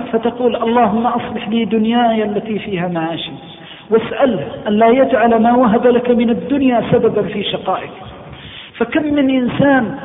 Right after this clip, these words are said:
تمنى أموالا أشقته أمواله، وكم من إنسان تمنى أولادا عذبه الله بأولاده، وكم من إنسان تمنى زوجة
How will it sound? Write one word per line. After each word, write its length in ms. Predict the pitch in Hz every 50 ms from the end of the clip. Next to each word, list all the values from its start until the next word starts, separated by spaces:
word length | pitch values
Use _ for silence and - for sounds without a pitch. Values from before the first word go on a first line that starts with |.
| - - -
تمنى 460 | 233 226 226 269 262 247 240 233 233
أموالا 840 | 233 220 - - - 220 202 208 220 233 254 254 254 240 214 214 202 185 - - - -
أشقته 600 | - - - - - 269 - - - 214 185 185
أمواله، 380 | 180 180 175 156 147 135 120 107 - - - - - - - - - - - - - - - 208
وكم 220 | 202 - - 269
من 220 | 269 262 269 254
إنسان 760 | 247 247 254 240 226 - - 277 277 269 262 247 226 226 208 196 - -
تمنى 580 | 226 226 226 269 277 269 247 233 247 233 233 -
أولادا 600 | 233 226 233 233 262 277 269 262 240 220 214 202 156 - - - - - - - - - -
عذبه 520 | 185 202 170 - - 311 262 262 226 - 240
الله 320 | 233 226 220 196 170 185
بأولاده، 640 | 170 - 190 - 170 165 160 175 170 147 - 131 113 - - - - - - - - - - - - - -
وكم 220 | 202 - - 277
من 220 | 285 269 277 269 269
إنسان 680 | 262 254 220 - - 277 285 269 262 240 247 233 214 -
تمنى 600 | - 226 240 233 294 294 285 269 262 262 247 240
زوجة 580 | 190 - 294 294 269 - - 247 233 - 277